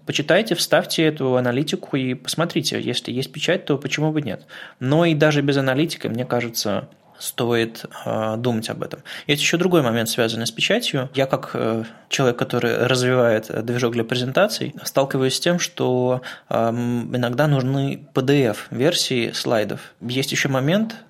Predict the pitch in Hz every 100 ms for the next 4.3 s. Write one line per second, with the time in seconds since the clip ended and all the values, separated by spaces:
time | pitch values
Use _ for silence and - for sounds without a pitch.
0 | - 127 139 127 135 143 127 - - 151
1 | 147 - 135 131 151 120 87 - _ -
2 | - - - - 120 120 123 123 123 123
3 | 120 123 135 233 233 127 - 127 117 -
4 | - 95